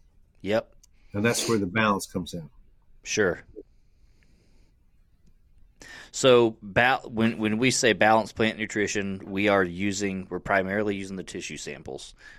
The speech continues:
Speaker 1: to identify what
Speaker 2: Yeah,
Speaker 1: our
Speaker 2: that's
Speaker 1: issues
Speaker 2: right.
Speaker 1: are.
Speaker 2: But to your, <clears throat> as you've already mentioned, there's, you know, there's weaknesses with that. But yes, to answer your question, yes, that's what we're doing.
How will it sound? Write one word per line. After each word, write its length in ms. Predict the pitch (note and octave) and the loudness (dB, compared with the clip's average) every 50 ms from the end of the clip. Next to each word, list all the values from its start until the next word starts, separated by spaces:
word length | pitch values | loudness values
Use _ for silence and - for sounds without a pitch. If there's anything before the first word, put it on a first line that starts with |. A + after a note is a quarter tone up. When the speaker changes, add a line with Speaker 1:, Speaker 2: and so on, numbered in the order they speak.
| - _ _ - - | -20 _ _ -16 -8
Speaker 1:
to 100 | - F2+ | -6 -4
identify 800 | E2+ E2+ D#2 E2+ F#2 F2 E2+ E2 - - E2 D#2+ D#2 D#2 D#2 D#2 - - _ _ _ _ _ _ _ _ _ - - - _ _ - - _ _ _ _ _ _ - - - - - - _ _ - _ _ - | -4 -4 -4 -4 -6 -6 -6 -6 -6 -4 -4 -4 -4 -4 -6 -8 -12 -18 _ _ _ _ _ _ _ _ _ -20 -20 -20 _ _ -20 -20 _ _ _ _ _ _ -20 -20 -20 -20 -20 -20 _ _ -20 _ _ -2
what 100 | G3+ A3 | 4 6
Speaker 2:
Yeah, 180 | B3 G3+ C3+ | 6 8 6
Speaker 1:
our 120 | - G2 D2 | 4 2 4
Speaker 2:
that's 240 | - - F3 - | 6 6 6 6
Speaker 1:
issues 120 | F#3 E3+ D#3 | 4 4 6
Speaker 2:
right. 160 | B2+ B2+ C3+ | 6 6 6
Speaker 1:
are. 120 | C#3+ - - - - - _ _ _ - - - - _ _ _ - - | 4 0 -6 -14 -20 -20 _ _ _ -20 -20 -20 -20 _ _ _ 2 4
Speaker 2:
But 140 | G#3+ G3 G3 | 4 4 6
to 120 | - G#3 | 4 4
your, 240 | G3+ G3 G3 F#3+ - | 6 8 8 8 8
<clears throat> 0 | |
as 580 | E3 E3+ F3+ F3+ D#3+ D3 C#3 - C#3+ D#3 C#3+ D#3+ | 8 8 8 8 6 4 2 2 2 2 4 4
you've 120 | E3+ D3+ | 6 8
already 240 | E3+ D#3+ D3 C#3+ D3 | 8 8 8 6 4
mentioned, 280 | F3 F#3+ - - C3+ | 4 2 2 0 0
there's, 120 | C3 A#2+ A#2 - _ - | -2 -2 -4 -10 _ -6
you 140 | D#3+ D3+ C3 | -4 -2 0
know, 100 | A#2+ A#2+ | 0 -2
there's 200 | A#2+ B2+ G#2+ G#2 | -2 -4 -2 0
weaknesses 480 | D3 F3 E3+ - D3 C3 - B2 A2 | 2 2 2 0 -4 -4 -4 -4 -6
with 120 | - A2+ - | -6 -4 0
that. 180 | B2 A#2+ - | 2 2 2
But 100 | C3+ D3 E3 | 0 0 2
yes, 220 | F#3+ E3+ C3+ - - | 2 2 2 2 2
to 80 | F3+ | 0
answer 180 | F3 D#3 - C#3+ | 0 0 0 0
your 80 | C#3 | 0
question, 340 | - - C#3 C3 - C#3+ D3 D3 | 2 2 2 2 2 -2 -2 0
yes, 220 | D#3+ C#3+ A2+ - | 2 2 2 0
that's 160 | - C#3+ C3+ - | -2 -4 -2 -2
what 80 | B2+ B2 | 0 0
we're 100 | C#3+ C#3+ | 0 0
doing. 340 | A2+ B2 A#2+ A#2 A#2 A#2+ | 0 -2 -6 -6 -6 -10